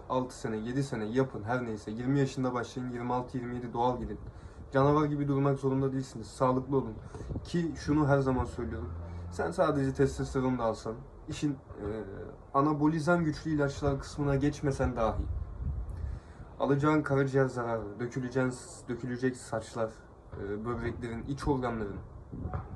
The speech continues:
değer mi? Eğer yarışma yapacaksan, kafanda bu yolda ölmek varsa saygı duyuyorum diyebilir. Ama güzel kardeşim benim, sadece aynada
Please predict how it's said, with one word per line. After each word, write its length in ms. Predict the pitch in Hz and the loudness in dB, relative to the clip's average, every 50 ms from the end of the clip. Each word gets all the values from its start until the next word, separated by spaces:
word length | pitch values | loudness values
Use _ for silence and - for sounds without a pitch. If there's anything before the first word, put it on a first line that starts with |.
| - - - - - - - - - - | -12 -12 -10 -10 -10 -10 -8 -8 -4 -2
değer 280 | 127 127 143 160 175 175 | 2 2 4 4 2 2
mi? 180 | 165 165 170 180 - - - - - - - - - - - - - - - - - - - | 0 -2 -4 -6 -10 -14 -16 -16 -20 -20 -20 -20 -18 -18 -18 -20 -20 -18 -14 -14 -14 -10 -2
Eğer 180 | - 143 160 165 | 0 2 2 4
yarışma 380 | 156 156 156 151 143 - 170 160 | 4 4 4 2 2 0 0 0
yapacaksan, 600 | 156 147 156 147 160 156 147 - 151 147 151 156 - - | 0 0 0 0 0 -2 0 0 0 0 0 -2 -6 -8
kafanda 500 | - - 156 147 170 175 190 202 208 202 | -4 -2 -2 2 4 4 6 8 8 8
bu 60 | 185 180 | 8 8
yolda 260 | 165 156 147 143 151 | 6 6 6 6 6
ölmek 380 | 147 143 139 143 143 135 135 | 6 6 6 6 4 4 4
varsa 340 | 147 143 139 139 - 147 143 | 2 2 2 2 2 0 0
saygı 380 | 139 - - 127 127 123 127 123 | 0 0 -2 -2 0 0 -2 -4
duyuyorum 360 | 123 117 120 120 120 123 113 | -4 -4 -4 -4 -4 -6 -4
diyebilir. 420 | 117 113 113 110 104 104 107 104 - - - | -2 -2 -2 -2 -2 -4 -4 -6 -6 -8 0
Ama 280 | 135 147 151 135 107 98 - - - - - - - | 2 4 4 4 4 2 -6 -16 -20 -20 -20 -16 -12
güzel 300 | 117 110 120 113 110 - | -8 -4 -4 -4 -2 -2
kardeşim 400 | 110 104 101 101 - - 110 98 | -4 -4 -4 -8 -10 -10 -10 -10
benim, 140 | 104 101 - - - - - - - - - - - - - - - - - - - - - - - - - | -10 -12 -12 -14 -14 -16 -16 -16 -16 -18 -16 -16 -16 -16 -18 -18 -18 -18 -18 -18 -20 -20 -20 -20 -20 -20 -16
sadece 540 | - - 135 139 160 180 190 170 175 - - | -6 0 2 4 4 4 4 4 2 0 2
aynada 560 | - 135 139 139 143 147 143 151 143 139 143 | 4 6 6 8 8 8 8 6 4 4 2